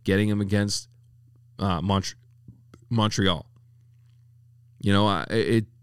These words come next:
these are the ones you have to win, and they did. So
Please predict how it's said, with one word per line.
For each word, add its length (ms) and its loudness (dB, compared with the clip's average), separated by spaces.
these 220 4
are 20 6
the 80 8
ones 240 4
you 80 4
have 280 -2
to 100 2
win, 260 2
and 120 2
they 100 4
did. 260 0
So 480 2